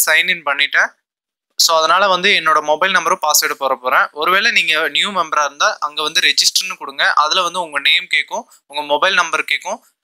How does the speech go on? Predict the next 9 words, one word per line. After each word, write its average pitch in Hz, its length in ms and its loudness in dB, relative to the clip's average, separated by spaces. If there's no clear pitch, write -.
so 143 200 0
email 196 480 0
கேக்கும், 196 420 -4
password 160 360 2
கேக்கும், 151 400 -6
confirm 185 440 -2
password, 156 480 2
அப்புறம் 208 300 0
referral, 165 440 0